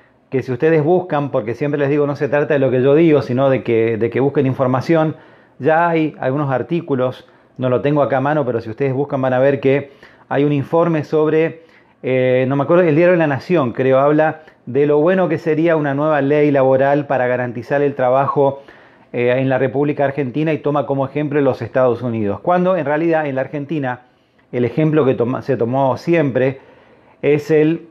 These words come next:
<clears throat> de los países europeos, ¿m? Sobre todo el régimen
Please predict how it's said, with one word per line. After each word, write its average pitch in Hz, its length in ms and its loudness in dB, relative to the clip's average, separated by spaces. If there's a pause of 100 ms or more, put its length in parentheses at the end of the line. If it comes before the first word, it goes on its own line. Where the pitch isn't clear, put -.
(120)
<clears throat> 131 500 -10
de 139 140 0
los 143 140 2
países 143 420 0
europeos, 110 600 0
¿m? 170 160 -2
Sobre 123 240 0
todo 139 380 2 (480)
el 120 140 -4
régimen 127 640 -2